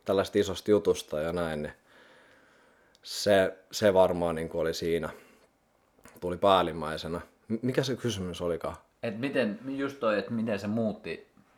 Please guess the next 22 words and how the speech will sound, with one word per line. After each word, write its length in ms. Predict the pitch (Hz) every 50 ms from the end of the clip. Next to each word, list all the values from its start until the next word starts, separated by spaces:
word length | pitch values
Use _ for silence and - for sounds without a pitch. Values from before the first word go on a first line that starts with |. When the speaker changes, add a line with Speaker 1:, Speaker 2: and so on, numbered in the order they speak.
| -
Speaker 2:
se 180 | - - 82 82
leikkaus 460 | 82 85 82 - - 82 80 78 - -
itsessään 580 | - - - 85 80 - - 80 80 80 80
niinku 180 | 80 82 80 80 - -
niitä 160 | 101 107 113
Speaker 1:
Joo. 300 | 117 110 101 90 87 85
Speaker 2:
uskomusmaailmoja. 920 | 104 98 - - - 82 78 78 - - 85 78 80 76 76 73 - - - - _ _ _ _ _ _ _ _ _ _ - - _ _ _ _ -
Speaker 1:
Ja 60 | 107
kyllä 180 | 117 135 135
se 60 | 135 135
Speaker 2:
Tai 60 | 135 139
Speaker 1:
sitten, 200 | 139 - 143 120 - - 131
niin, 240 | 135 131 120 113 - - -
Speaker 2:
myös 380 | 104 101 98 98 95 90 - -
Speaker 1:
niin 60 | 101
Speaker 2:
näkemyksen 360 | 98 - 110 143 156 151 147
Speaker 1:
sitä, 180 | - - 151 147
Speaker 2:
itsestään. 560 | - 90 73 - - - - - - - - - - - - _ -
Speaker 1:
niin 180 | - 165 143 123
sitä 120 | 120 139 131
pin-, 280 | - 156 156 147 - 175
pinnal-, 420 | 170 156 151 139 120 107 101 98